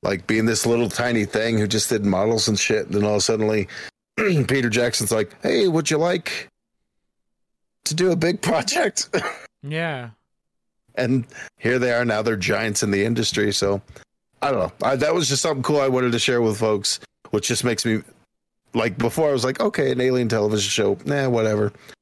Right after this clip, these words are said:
Speaker 1: But, like, with them behind it, like, at least the effects are gonna be like, "Holy fuck!"
Speaker 2: Yeah, that,
Speaker 1: But
Speaker 2: that's cool.
Speaker 1: Yeah. Um, <clears throat>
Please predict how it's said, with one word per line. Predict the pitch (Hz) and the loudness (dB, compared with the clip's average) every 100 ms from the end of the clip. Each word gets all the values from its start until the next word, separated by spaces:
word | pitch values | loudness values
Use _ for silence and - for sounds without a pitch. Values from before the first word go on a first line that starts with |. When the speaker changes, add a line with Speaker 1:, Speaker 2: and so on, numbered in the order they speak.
| _ _ | _ _
Speaker 1:
But, | 123 | -2
like, | 113 107 | 0 0
with | 110 - | -2 -2
them | - 127 | -2 0
behind | 139 151 156 | 0 0 0
it, | 165 - - _ - | 0 0 -6 _ -6
like, | 104 | -2
at | 120 135 | 0 0
least | 139 139 | 0 0
the | |
effects | 113 135 113 - | 0 0 -2 0
are | |
gonna | 101 196 | 2 2
be | 98 | 0
like, | - | 0
"Holy | - 311 180 | 0 0 0
fuck!" | - - - 147 - - _ _ _ _ _ _ _ _ _ _ _ _ _ _ - | 0 0 0 -2 -8 -18 _ _ _ _ _ _ _ _ _ _ _ _ _ _ -4
Speaker 2:
Yeah, | 196 190 135 | 0 2 2
that, | 165 | 0
Speaker 1:
But | - - | 0 -4
Speaker 2:
that's | 156 143 | -8 -8
cool. | 160 139 _ _ _ _ _ _ _ _ - | -10 -10 _ _ _ _ _ _ _ _ -6
Speaker 1:
Yeah. | 76 - _ _ _ _ - - - _ | -4 -4 _ _ _ _ -20 -20 -20 _
Um, | - 107 107 110 104 | -2 0 2 0 -4
<clears throat> | - | -4